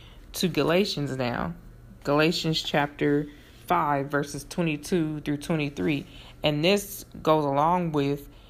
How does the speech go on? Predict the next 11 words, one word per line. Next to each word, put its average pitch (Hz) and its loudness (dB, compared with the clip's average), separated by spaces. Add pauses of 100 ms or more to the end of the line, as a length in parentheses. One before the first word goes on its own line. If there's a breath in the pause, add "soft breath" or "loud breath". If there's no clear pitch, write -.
(200 loud breath)
your 147 2
life 156 2
that 151 -4
you're 147 0
living 143 -2 (640 loud breath)
and 147 2
the 147 -2
fruits - -2
of 151 2
the 147 -8
Spirit. - -4